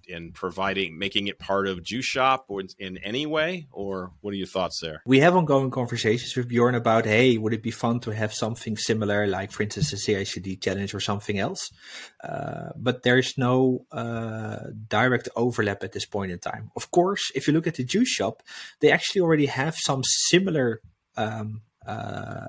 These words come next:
Speaker 2: uh, challenges already out there, like, hey, find something specific, find an A P I key for, or, uh, something like that. But the focus for Juice Shop is quite different from, uh, Wrong Secrets, where Juice Shop has a much broader audience, a much broader goal to attain.
Speaker 1: Yeah.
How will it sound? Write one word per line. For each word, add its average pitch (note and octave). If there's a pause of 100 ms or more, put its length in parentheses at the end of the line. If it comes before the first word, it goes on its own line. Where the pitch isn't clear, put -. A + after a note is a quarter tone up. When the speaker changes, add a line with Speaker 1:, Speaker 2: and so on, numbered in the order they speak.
(100)
Speaker 2:
uh, G2+ (220)
challenges C3
already G#2+
out A#2+
there, A2 (320)
like, A2
hey, A#2
find A2+
something A2+
specific, -
find G#2+
an G#2+
A A2
P G#2
I G2
key G2
for, F#2+
or, F#2
uh, F#2+
something G#2
like F#2
that. B2 (500)
But A#2+
the -
focus C#3+
for -
Juice B2
Shop -
is A2
quite A2+
different A2+ (320)
from, G2+ (240)
uh, F#2+
Wrong A2
Secrets, -
where G#2+
Juice A#2
Shop -
has G#2+
a G#2+
much G#2+
broader A#2+
audience, A2
a -
much F#2+
broader A2+
goal A2
to A#2+
attain. A2
Speaker 1:
Yeah. B2+